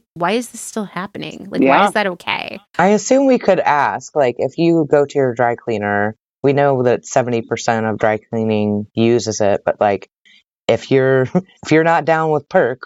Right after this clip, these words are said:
Speaker 3: right, you could ask them, right? "Is this something that you use?" and make a decision based on that.
Speaker 1: Absolutely. And I have some other options that I'm gonna share with you that you could ask them about.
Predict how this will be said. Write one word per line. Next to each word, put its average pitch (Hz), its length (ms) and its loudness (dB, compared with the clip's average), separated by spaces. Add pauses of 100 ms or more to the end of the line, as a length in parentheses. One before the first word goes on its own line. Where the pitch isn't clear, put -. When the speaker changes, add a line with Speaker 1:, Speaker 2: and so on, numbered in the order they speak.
Speaker 3:
right, 135 360 2 (100)
you 156 140 -2
could 160 140 0
ask 147 340 -2
them, 123 400 -2 (540)
right? 131 440 0
"Is 127 120 0
this 143 100 0
something 151 300 0
that 139 160 0
you 131 100 2
use?" 127 560 0
and 120 100 -2
make 123 200 -2
a 117 40 -2
decision 113 440 -4
based 113 280 -2
on 104 160 -2
that. 107 300 -2
Speaker 1:
Absolutely. 220 760 -6 (200)
And 247 120 0
I 269 80 0
have 277 360 -4
some 330 180 -6
other 226 180 -2
options 190 460 -4
that 190 80 -6
I'm 180 100 -4
gonna 185 140 -6
share 175 240 -4
with 170 140 -6
you 165 260 -4
that 160 160 -6
you 202 80 -4
could 233 220 -6
ask 220 240 -2
them 170 120 -4
about. 143 360 -4